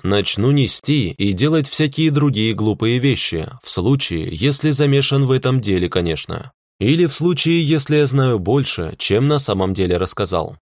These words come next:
И время для звонка было выбрано самое что ни на есть отличное. Два часа ночи.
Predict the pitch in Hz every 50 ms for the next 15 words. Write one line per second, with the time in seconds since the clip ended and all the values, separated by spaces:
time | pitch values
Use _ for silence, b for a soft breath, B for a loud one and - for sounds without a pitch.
0 | _ _ - 98 104 110 98 95 95 110 117 120 113 98 104 104 92 82 90 87
1 | 85 82 - - 127 120 101 85 85 87 104 135 143 151 139 131 147 143 139 139
2 | 139 135 139 139 - - - 101 113 123 127 127 131 123 - - 135 135 135 135
3 | 139 131 120 98 87 82 - - 101 101 - 104 95 90 - - - 85 80 78
4 | - - - _ _ _ - 92 98 90 95 98 104 - - 117 - - 104 98
5 | 92 95 92 87 - - - 85 -